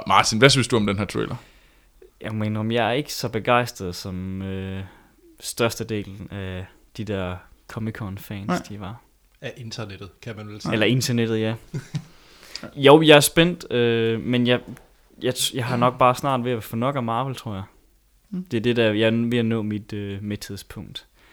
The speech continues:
Speaker 2: Øhm,
Speaker 1: Ja.
Speaker 2: så jeg er lidt spændt på, hvad de gør med den her. Fordi traileren lægger op til, at han er lidt mere humoristisk,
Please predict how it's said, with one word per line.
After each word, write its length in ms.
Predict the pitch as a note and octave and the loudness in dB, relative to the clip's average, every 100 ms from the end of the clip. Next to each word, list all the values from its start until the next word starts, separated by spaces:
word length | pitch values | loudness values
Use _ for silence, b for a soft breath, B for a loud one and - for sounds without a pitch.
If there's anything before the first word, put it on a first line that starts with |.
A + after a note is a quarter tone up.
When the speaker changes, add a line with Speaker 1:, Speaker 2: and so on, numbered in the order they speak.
| b b b b b _ - | b b b b b _ -18
Speaker 2:
Øhm, 360 | - G1+ - - C3 _ - - | -18 -16 -18 -20 -20 _ -12 -8
Speaker 1:
Ja. 40 | |
Speaker 2:
så 280 | - - B2+ | -6 -4 2
jeg 200 | A#2+ B2 | 6 6
er 40 | |
lidt 280 | B2+ C3+ D#3 | 6 4 2
spændt 480 | - - - C#3 - | 0 0 2 2 -2
på, 240 | - C3 | -4 -4
hvad 160 | A2+ G#2+ | -2 -2
de 120 | G2+ | -4
gør 240 | G2+ - B2 | -4 0 2
med 140 | A#2+ | 2
den 140 | G2+ | -2
her. 120 | G#2 G#2 | -4 -4
Fordi 200 | A2+ A#2 | -8 -8
traileren 460 | - D#3 E3+ D#3+ | 0 4 4 4
lægger 240 | B2 A#2+ B2 | 2 2 2
op 140 | B2+ | 0
til, 140 | - | -4
at 60 | B2+ | -4
han 160 | A2+ G#2 | -2 -2
er 40 | |
lidt 240 | G#2 A#2+ | -2 -2
mere 100 | A#2+ | -4
humoristisk, 640 | A2+ A2 A2 A#2 - G#2 | -4 -2 -4 -6 -8 -10